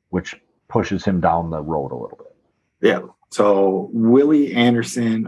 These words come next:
Speaker 2: offensive tackle, ninety-six to two thousand seven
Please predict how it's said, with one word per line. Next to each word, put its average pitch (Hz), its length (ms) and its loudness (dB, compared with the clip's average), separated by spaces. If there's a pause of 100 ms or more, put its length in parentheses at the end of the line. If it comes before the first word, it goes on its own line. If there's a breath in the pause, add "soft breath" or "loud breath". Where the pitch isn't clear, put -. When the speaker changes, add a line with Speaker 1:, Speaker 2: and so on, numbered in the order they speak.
Speaker 2:
offensive 117 460 0
tackle, 101 680 -2
ninety-six 107 960 -2
to 95 100 -8
two 98 220 -4
thousand 95 360 -4
seven 117 600 0